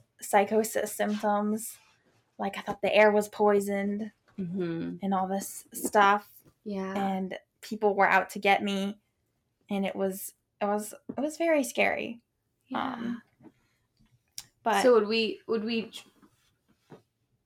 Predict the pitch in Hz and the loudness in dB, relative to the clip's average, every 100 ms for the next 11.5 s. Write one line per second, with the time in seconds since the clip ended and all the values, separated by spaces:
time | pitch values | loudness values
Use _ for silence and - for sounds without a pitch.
0 | _ - 240 - 247 233 220 175 185 180 | _ -12 -8 4 6 6 4 4 2 0
1 | 170 160 151 - - 160 170 180 - 170 | -2 0 -2 -2 -8 -8 -4 -2 0 -2
2 | 180 180 165 156 - 131 - 165 - 170 | -2 -4 -2 -4 -4 -8 -8 -10 -4 -2
3 | 156 147 170 180 175 185 190 - _ - | -2 -4 -4 -6 -4 -6 -10 -18 _ 0
4 | 220 196 208 185 180 180 - 190 175 180 | 4 4 4 2 0 -6 -6 -4 -2 -4
5 | 208 185 180 185 - 180 - 175 175 185 | -4 -4 -4 -6 -10 -12 -6 -6 -4 -8
6 | _ _ - 214 208 202 202 208 - _ | _ _ -2 2 4 2 0 -4 -6 _
7 | _ _ _ _ _ _ _ _ - 214 | _ _ _ _ _ _ _ _ -2 2
8 | 208 202 202 202 208 _ _ _ _ _ | 2 2 0 -2 -6 _ _ _ _ _
9 | _ _ _ _ _ _ - - _ _ | _ _ _ _ _ _ -14 -14 _ _
10 | _ _ _ _ _ - - _ - - | _ _ _ _ _ -20 -20 _ -20 -20
11 | _ - 240 202 202 | _ -20 -14 -14 -14